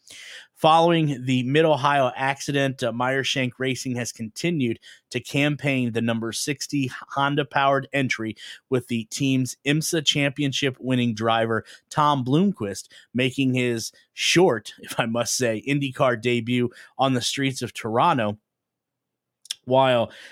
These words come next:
uh, Connor Daly stepped in on short notice, if you remember correctly, uh, to compete in both the Mid-Ohio race and the Iowa doubleheader. Now, the two thousand twenty-two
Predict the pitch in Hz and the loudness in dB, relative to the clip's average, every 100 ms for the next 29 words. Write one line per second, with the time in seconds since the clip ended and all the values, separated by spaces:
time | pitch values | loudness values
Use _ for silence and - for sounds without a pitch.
0 | _ 147 127 - 165 160 151 139 143 143 | _ 0 0 0 0 2 0 0 0 0
1 | 127 - 160 143 - 139 127 117 104 - | -2 -4 -2 -2 -2 -2 -2 -4 -4 0
2 | 165 208 117 101 101 - 104 110 104 104 | 0 2 -4 -4 -6 -8 -6 -4 -2 -2
3 | 98 - 110 107 110 107 - - - 139 | -6 -6 -2 -2 -2 -6 -8 -20 -6 -2
4 | 123 147 127 117 - 156 156 131 117 127 | 0 -2 -4 -6 -2 -4 0 -2 2 2
5 | 123 - 123 117 107 107 - - _ 123 | 0 -4 -2 0 0 -6 -20 -20 _ 2
6 | 160 147 - 147 135 117 110 104 - - | 4 2 2 2 2 0 -2 -4 -8 -2
7 | 143 135 113 110 - 113 110 107 110 104 | 0 0 0 -4 -4 0 0 0 -2 -4
8 | 104 95 92 117 98 87 _ - - - | -4 -4 -4 -4 -4 -8 _ -20 -20 -4
9 | 127 139 151 139 - 170 170 165 143 139 | 2 4 2 2 0 2 2 2 0 -4
10 | 160 156 135 143 | -4 -2 -2 0